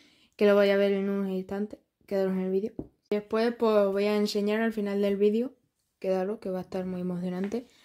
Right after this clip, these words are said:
Os voy a enseñar, eh, no os voy a enseñar el avance porque eso lo podéis ver en el vídeo de los avances que se vendrá próximamente en el canal, estaros atentos. Y bueno,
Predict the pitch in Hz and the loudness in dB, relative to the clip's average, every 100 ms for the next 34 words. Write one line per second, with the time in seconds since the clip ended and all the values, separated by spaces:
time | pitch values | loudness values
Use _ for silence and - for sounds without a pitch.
0 | - - 196 214 226 220 214 220 226 233 | -12 -2 4 4 4 4 2 2 2 0
1 | 240 _ 214 214 202 202 202 202 202 - | -2 _ 0 2 2 2 0 -2 -6 -10
2 | _ _ - _ _ _ _ _ 208 208 | _ _ -18 _ _ _ _ _ 2 4
3 | 226 254 254 247 240 233 226 220 226 226 | 6 6 4 4 2 2 2 2 2 0
4 | 226 196 190 196 202 202 196 196 196 196 | -2 -4 -4 -4 -2 0 0 0 0 2
5 | 202 196 - 180 185 185 185 185 185 208 | 0 -2 -6 -8 -2 0 0 0 -2 -2
6 | 233 202 185 185 180 180 185 190 185 - | -4 -6 -8 -6 -6 -6 -6 -4 -6 -6
7 | 185 185 190 185 185 185 180 196 196 220 | -8 -6 -6 -6 -6 -6 -6 -4 -2 -2
8 | 254 _ - 185 180 180 202 214 247 - | -6 _ -8 -6 -4 -2 -2 -4 -8 -14
9 | - - - - - _ _ _ _ _ | -20 -18 -20 -20 -20 _ _ _ _ _
10 | 214 208 202 190 185 190 190 190 | 4 4 6 4 2 0 -2 -2